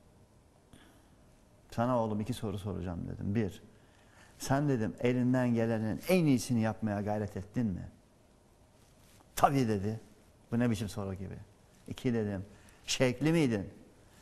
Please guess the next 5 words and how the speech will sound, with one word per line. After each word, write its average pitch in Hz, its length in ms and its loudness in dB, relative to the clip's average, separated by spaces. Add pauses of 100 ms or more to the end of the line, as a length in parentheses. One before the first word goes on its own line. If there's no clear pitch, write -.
"Tabii." 131 360 2
dedi. 101 320 -4 (680)
"Bak 123 180 0
oğlum," 95 340 -2
dedim. 85 200 -8